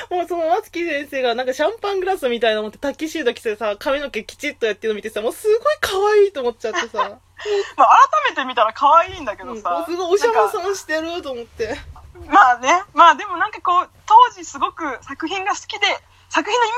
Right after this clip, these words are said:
Speaker 2: ージで見てる人にとっては、あれ？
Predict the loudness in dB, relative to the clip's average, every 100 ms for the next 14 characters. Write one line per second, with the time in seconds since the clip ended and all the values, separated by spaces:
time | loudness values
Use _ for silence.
0 | 0 0 -4 -6 -2 -2 -4 -6 -8 -6
1 | 2 4 4 0 _ -20 -20 _ _ _
2 | _ 0 2